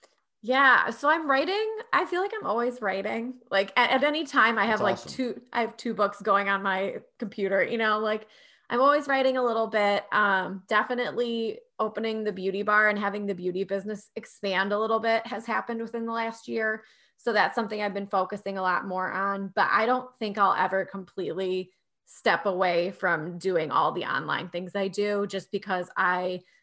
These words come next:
Speaker 1: love that connection. I love that reach. I love having the opportunity to just inspire people and give them hope and, you know, cheer them on from a distance, even if I don't know them in person. So I don't think I'll ever completely walk away from that.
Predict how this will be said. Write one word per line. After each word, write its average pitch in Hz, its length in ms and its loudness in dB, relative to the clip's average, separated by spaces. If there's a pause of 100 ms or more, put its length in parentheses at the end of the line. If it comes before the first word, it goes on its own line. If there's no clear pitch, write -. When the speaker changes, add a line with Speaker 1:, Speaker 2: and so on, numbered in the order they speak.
(140)
Speaker 1:
love 185 360 2
that 220 180 4
connection. 180 560 -4
I 175 80 -4
love 175 220 -2
that 175 240 0
reach. 180 600 -4
I 208 160 0 (100)
love 196 280 4
having 196 500 -4
the 185 140 0
opportunity 180 760 -2
to 180 140 -12
just - 340 -10 (480)
inspire 202 560 2
people 175 380 0
and 180 160 -2
give 185 160 -2
them 190 160 -4
hope 202 460 -2
and, 170 440 -6 (140)
you 180 140 -8
know, 170 180 -6
cheer 196 320 -6
them 190 120 -4
on 170 200 2
from 180 140 -8
a 170 40 -4
distance, 185 460 -8
even 185 160 -6
if 180 100 -12
I 185 100 -8
don't 170 220 -6
know 180 120 -6
them 175 160 -4
in 165 100 -8
person. 233 640 -4 (360)
So - 140 0
I 190 80 6
don't 233 140 2
think 220 140 -4
I'll 170 80 4
ever 151 180 2
completely 156 400 -8
walk 76 240 -6
away - 160 -10
from - 200 -20
that. - 180 -16